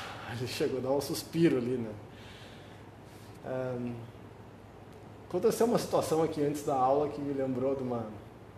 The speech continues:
uma frase. Eu gosto, você sabe que eu gosto de frases, né? E uma delas é, ahn, "Nós não vemos o mundo como ele é. Nós vemos o mundo como nós somos." Tá? Isso é quase um clichê já.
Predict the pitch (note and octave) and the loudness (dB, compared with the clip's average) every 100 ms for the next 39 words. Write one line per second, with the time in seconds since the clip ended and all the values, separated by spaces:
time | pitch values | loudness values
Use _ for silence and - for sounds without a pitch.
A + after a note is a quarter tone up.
0 | - - - - A2+ A2 B2 A#2+ A2+ G#2+ | -18 -18 -16 -10 -10 -6 0 2 2 -4
1 | G2 - - - - A#2+ D#3+ - C#3 - | -10 -14 -14 -14 -4 4 4 4 -2 4
2 | D#3 C#3+ D3+ C3+ C3+ C#3 A#2+ A#2 G#2+ G2 | 6 6 4 4 2 2 6 6 4 -4
3 | G#2+ G#2 A2+ C3+ D#3+ A#2+ B2 C#3 - - | -6 -6 -4 -4 -2 2 2 0 -8 -14
4 | - - - - - - - - - B2 | -16 -16 -18 -16 -18 -18 -18 -12 0 6
5 | B2 - - - - - - - - B2+ | 6 6 -4 -14 -16 -18 -18 -16 -10 -8
6 | A#2+ A#2 A#2 A2 - - A#2+ B2+ D3+ D3 | -4 -4 -6 -8 -12 -6 2 4 6 8
7 | E3+ E3+ D3+ C#3+ C#3+ C#3+ D3 D#3 F#3+ D3 | 8 8 6 6 4 2 2 6 6 4
8 | A#2 - - - - - - - - - | 0 -8 -16 -18 -18 -18 -18 -16 -16 -10
9 | A#2+ A2+ G#2+ B2+ C3 B2+ C#3+ C#3 D#3 E3 | -6 -2 0 2 0 0 0 0 0 -2
10 | D#3+ D3+ C#3 C#3+ - C#3+ G#2+ - - - | -2 -2 2 2 4 4 4 -2 -12 -16
11 | - - - - - - - - - - | -16 -18 -18 -18 -18 -18 -18 -18 -18 -18
12 | - B2+ D#3+ A3 - - - - - - | -14 -8 -6 -6 -10 -16 -12 -8 -8 -8
13 | - - C4 A#3 F#3 - - E3 C3 G#2+ | -4 -2 -2 0 2 4 6 8 8 6
14 | A2 | 2